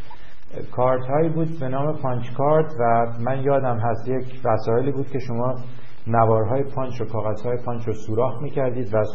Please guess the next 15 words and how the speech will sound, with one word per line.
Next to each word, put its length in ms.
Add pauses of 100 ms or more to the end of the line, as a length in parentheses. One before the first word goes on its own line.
(100)
خوندن 420
اون 160 (100)
سوراخ 340
ها، 300 (580)
اه، 360
می‌تونستن 600
بفهمن 500 (120)
اون 160
اطلاعاتی 460
که 60
ذخیره 480
شده. 320 (840)
بعد 280
از 200
اون، 320